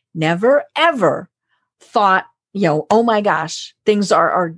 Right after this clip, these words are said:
going to be absolutely fantastic." Um,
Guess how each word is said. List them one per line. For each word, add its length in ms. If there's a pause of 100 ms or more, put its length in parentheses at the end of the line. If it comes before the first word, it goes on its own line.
(140)
going 240
to 80
be 140
absolutely 480
fantastic." 760 (300)
Um, 420